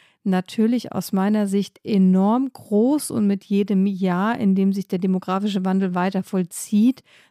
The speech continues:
wird er größer. Aber es gibt zwei problematische Faktoren. Ich nenne sie problematische Faktoren, wenn ich es aus der demokratischen Strategie heraus betrachte. Zum einen müssen junge Menschen immer wieder neu motiviert wählen, wählen zu gehen und sie müssen sich in den U S A dafür eben immer noch registrieren lassen und eine Veränderung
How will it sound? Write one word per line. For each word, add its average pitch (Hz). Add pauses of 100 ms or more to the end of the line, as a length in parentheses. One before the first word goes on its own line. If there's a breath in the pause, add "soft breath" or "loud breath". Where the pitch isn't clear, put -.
wird 220
er 214
größer. 220
Aber 202
es 190
gibt -
zwei 208 (220)
problematische 196
Faktoren. 214
Ich 202
nenne 202
sie 190
problematische 196
Faktoren, 196
wenn 185
ich 185
es -
aus -
der 190
demokratischen 202
Strategie 220
heraus 220
betrachte. 233 (360 soft breath)
Zum 202
einen 214 (340 soft breath)
müssen 220
junge 202
Menschen 220
immer 208
wieder 196
neu 196
motiviert 202
wählen, 196
wählen 202
zu 190
gehen 202
und 214
sie 190
müssen 190
sich 180
in 202
den 190
U 196
S 185
A -
dafür 185
eben 190
immer 196
noch 185
registrieren 220
lassen 262
und 190
eine 185
Veränderung 202